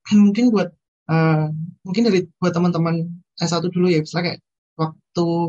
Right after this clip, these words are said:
aku flashback nih, eh, buat teman-teman yang merasa salah jurusan nih terutama, kayak selamat datang dulu aku ucapkan kepada teman-teman ipa di Fakultas Ekonomika dan Bisnis, tidak ada ipa-ipanya ya kan,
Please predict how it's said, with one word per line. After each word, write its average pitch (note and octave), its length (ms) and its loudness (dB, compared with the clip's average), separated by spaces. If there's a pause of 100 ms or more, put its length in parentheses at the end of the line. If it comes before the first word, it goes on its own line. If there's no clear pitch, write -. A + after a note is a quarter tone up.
(140)
aku D#3 240 -4
flashback D#3+ 400 -2
nih, E3 240 0 (720)
eh, D#3+ 360 0 (200)
buat - 160 0
teman-teman A3 400 2
yang B3+ 240 4 (160)
merasa G#3 720 -2 (240)
salah A#3 400 -2
jurusan A3+ 480 2
nih G3 80 4
terutama, E3+ 480 -2
kayak E3+ 160 -6
selamat F#3+ 480 -2
datang F3 240 -2
dulu F3+ 160 0
aku F3+ 240 -4
ucapkan F3+ 400 -4
kepada F3+ 160 -4
teman-teman F#3+ 480 0
ipa G3 560 -2 (280)
di - 80 -8
Fakultas A3+ 480 0
Ekonomika B3+ 560 2
dan G#3+ 160 6
Bisnis, A3 320 2
tidak F#3 240 0
ada E3 80 2
ipa-ipanya G3 640 0
ya D#3 160 4
kan, C4 320 0